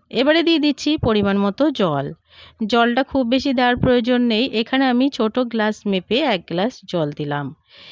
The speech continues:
এবারে জলটা দিয়ে খুব ভালো করে সমস্ত কিছুকে প্রথমে একটু মিক্স করে নিলাম।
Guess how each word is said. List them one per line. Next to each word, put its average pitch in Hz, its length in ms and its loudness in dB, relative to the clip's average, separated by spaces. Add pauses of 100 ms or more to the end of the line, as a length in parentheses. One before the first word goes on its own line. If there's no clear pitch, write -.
(280)
এবারে 294 280 2
জলটা 262 360 2
দিয়ে 269 200 -2
খুব 262 240 -4
ভালো 226 260 0
করে 240 200 -2
সমস্ত 208 460 -4
কিছুকে 233 420 -6
প্রথমে 202 360 -6
একটু 247 180 -6
মিক্স 220 240 -4
করে 190 240 -6
নিলাম। 185 320 -2